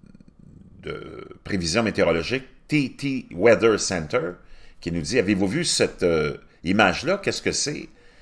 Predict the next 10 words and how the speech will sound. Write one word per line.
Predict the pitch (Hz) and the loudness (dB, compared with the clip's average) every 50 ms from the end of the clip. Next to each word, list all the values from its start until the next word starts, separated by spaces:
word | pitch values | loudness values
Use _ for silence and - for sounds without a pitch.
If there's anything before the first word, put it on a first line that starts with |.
| - - | -14 -8
Est-ce | - 80 - - | -6 -6 -4 -2
que | - 95 | -2 -2
c'est | - 107 - - | -2 -2 0 0
un | 101 92 | 2 2
météore | 95 92 - 98 90 90 107 117 110 101 | 2 2 4 4 4 4 4 2 0 -2
qui | - 92 | -4 -4
a | 82 | -2
été | - 92 | -2 -4
vu ? » | 82 80 113 165 180 185 - - - - - - - - - - | -4 -2 -4 -4 -6 -8 -12 -18 -20 -20 -20 -20 -20 -20 -12 -6
Euh, | - 82 85 85 85 85 80 | -2 0 2 2 2 2 0